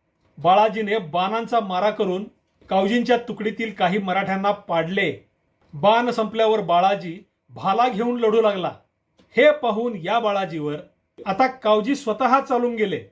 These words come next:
हा बाळाजी आटोपत नाही, त्यामुळे त्याचे सैनिक सुद्धा चेव चढून जोरदार हल्ला करू शकतात, हे लक्षात घेऊन या बाळाजीवर आता कावजी स्वतः चालून गेले होते.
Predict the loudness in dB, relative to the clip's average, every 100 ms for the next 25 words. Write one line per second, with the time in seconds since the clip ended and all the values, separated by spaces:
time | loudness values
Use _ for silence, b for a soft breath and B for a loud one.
0 | _ _ _ _ _ 2 4 6 4 4
1 | 0 -2 -10 -6 -2 0 0 -2 -2 -2
2 | -4 -10 -4 -2 -2 -2 -2 -6 -12 _
3 | _ -2 -2 2 0 2 0 0 -4 -4
4 | 0 0 0 -6 _ _ _ _ 4 4
5 | 4 0 0 0 -2 -8 _ _ _ -20
6 | 0 2 4 4 2 2 -2 -4 0 -2
7 | -2 -8 -6 -8 -12 -6 0 0 0 -10
8 | _ _ _ 0 4 4 4 -2 -2 -2
9 | -4 -4 -4 -6 -16 _ _ _ _ 2
10 | 4 4 4 2 0 0 0 0 -2 -2
11 | -2 -4 -4 -6 -8 -8 -2 2 2 2
12 | -2 -2 -4 0 0 -2 -12